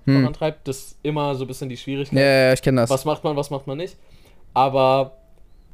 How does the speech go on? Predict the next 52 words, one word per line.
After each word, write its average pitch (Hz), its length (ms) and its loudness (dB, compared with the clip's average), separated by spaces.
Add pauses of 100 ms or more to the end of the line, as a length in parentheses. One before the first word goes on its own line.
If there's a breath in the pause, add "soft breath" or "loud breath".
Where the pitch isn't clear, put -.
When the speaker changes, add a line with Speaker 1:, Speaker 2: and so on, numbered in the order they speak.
(340)
Speaker 2:
das 156 200 -4
war 190 100 2
jetzt 202 140 0
so 170 80 0
voll 196 180 4
lange 196 180 2
her 190 160 2
und 175 60 0
ich 156 100 -8
bin 156 120 -8
so 147 100 2
auf 139 80 -2
seinen 139 140 -4
Kanal 151 260 -4
gesto-, 180 380 -4
gestoßen. 180 440 -8
Ter-, 151 300 -4
Terra 143 320 -6
X - 340 -10
heißt 196 360 -6
der 180 320 -2
Kanal 165 340 -6 (100)
eigentlich. 190 280 -10
Also 135 120 0
er, 127 200 -2 (120)
Harald 127 300 -4
Lesch 135 160 -4
ist 135 140 -12
der 123 80 -6
Moderator. 120 580 -6 (380 soft breath)
Speaker 1:
Mhm. 139 340 4
Speaker 2:
Ähm, 131 540 -4 (720)
und 131 400 -2 (480)
ja, 160 100 0
Mann, 185 120 2
der, 139 320 0 (160)
der, 131 480 0
ich - 120 -18
find, 170 140 -2
der 156 80 4
hat 156 100 0
voll 175 160 4
die 165 60 0
coole 165 240 -6
Stimme 170 260 -4
und 131 140 -2
so. 123 160 -4 (100)
Der, 123 300 -6
er 120 140 -4
erzählt's 156 400 -6
voll 165 220 2
cool. 190 200 4